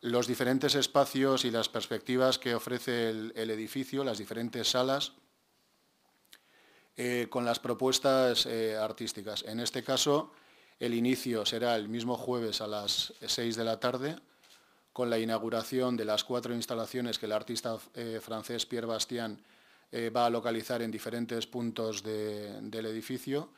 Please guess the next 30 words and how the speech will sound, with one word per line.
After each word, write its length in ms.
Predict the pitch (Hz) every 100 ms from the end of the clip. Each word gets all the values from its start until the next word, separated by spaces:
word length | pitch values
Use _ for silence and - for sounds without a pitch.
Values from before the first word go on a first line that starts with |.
| - - - _
y 120 | 127
a 80 | 123
partir 380 | 123 117 135 135
de 100 | 139
ahí, 400 | 147 160 180 - _ _
eh, 1160 | 117 117 110 107 107 107 104 104 101 98 98 101 98 _ - -
se 220 | - - 113
irán 380 | 113 120 123
sucediendo 680 | 127 127 123 120 123 127 127
todo 200 | 123 117
el 80 | 113
resto 360 | 113 117 - 123
de, 280 | 117 110
de 220 | 104 101 104
propuestas, 720 | 104 104 117 113 131 131 139 _ _ _ - - _
que 120 | 123
como 200 | 117 117
podéis 320 | 117 120 123
ver 180 | 117 131
son 320 | - 131 120 - -
propuestas 540 | 123 113 131 - 104 -
muy 220 | 127 139
diferentes, 720 | 147 139 131 135 147 160 - _ _ _ _ _ -
todas 280 | 127 131 143
ellas 320 | 131 131 127
han 140 | 123
sido 400 | 120 127 127 120
seleccionadas 920 | 113 117 110 117 117 123 117 107 107 - _ - - - _
y 140 | 131 127
coordinadas, 920 | 135 127 117 123 127 120 107 104